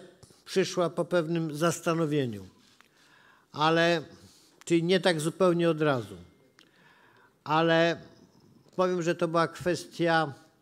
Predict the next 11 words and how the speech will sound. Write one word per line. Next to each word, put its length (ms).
sporów 600
między 300
specjalistami, 920
bo 120
grupa 360
specjalistów, 840
która 240
się 160
tym 220
zajęła, 640
działała 800